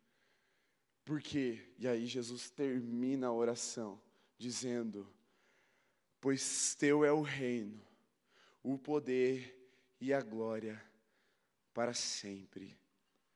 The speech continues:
Amém." É simples.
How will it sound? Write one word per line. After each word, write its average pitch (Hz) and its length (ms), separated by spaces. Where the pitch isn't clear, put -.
Amém." 92 480
É 170 120
simples. 165 640